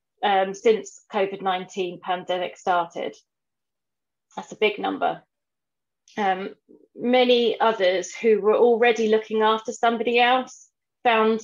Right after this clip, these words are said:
that their outside support that they had previously disappeared suddenly, um, a year ago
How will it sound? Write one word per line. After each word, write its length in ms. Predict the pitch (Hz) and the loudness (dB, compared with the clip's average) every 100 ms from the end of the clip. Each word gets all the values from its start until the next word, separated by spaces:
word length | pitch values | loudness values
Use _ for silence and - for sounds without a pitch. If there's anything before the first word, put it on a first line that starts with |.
| - | 2
that 280 | 214 202 - _ _ - - | 2 2 -2 _ _ -20 -2
their 340 | 220 208 208 - | 2 4 4 2
outside 560 | 220 170 - 208 196 202 | 2 0 0 0 0 -4
support 720 | 214 - 214 196 185 - - - _ _ _ 214 | -10 -4 0 2 2 -2 -8 -20 _ _ _ -2
that 80 | |
they 120 | 202 196 | 0 -2
had 280 | 220 226 - | -2 -2 -2
previously 840 | 302 269 208 208 196 190 190 196 - _ _ | 0 2 0 0 0 2 2 -2 -8 _ _
disappeared 680 | 233 226 214 - 190 185 190 | 0 0 -6 -4 -2 0 -2
suddenly, 760 | - 220 208 202 185 185 185 - _ _ _ _ - | -2 -2 -2 -4 -4 -6 -8 -14 _ _ _ _ -6
um, 300 | 190 190 - | -2 -2 -2
a 80 | 202 | 0
year 280 | 196 180 | 2 0
ago 400 | 185 196 185 180 | -2 0 0 0